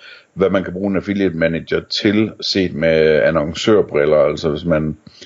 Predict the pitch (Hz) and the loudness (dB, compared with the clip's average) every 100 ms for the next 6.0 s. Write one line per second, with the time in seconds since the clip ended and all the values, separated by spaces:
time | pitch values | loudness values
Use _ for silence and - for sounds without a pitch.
0 | _ - 87 85 85 - 76 78 85 80 | _ 0 2 4 2 2 0 2 2 2
1 | - 90 87 - - 73 73 82 82 82 | 0 0 0 0 -2 -2 -4 -2 2 2
2 | 76 _ _ - - - - - - - | 0 _ _ -20 -20 -20 -20 -20 -14 0
3 | 92 90 - 104 139 131 98 104 - 120 | 2 2 2 0 4 2 2 -4 0 0
4 | 120 92 92 80 78 - 85 90 80 - | 2 0 2 2 2 -2 0 2 2 -2
5 | _ - 90 85 80 78 78 71 69 | _ -16 -10 -8 -6 -4 -2 0 0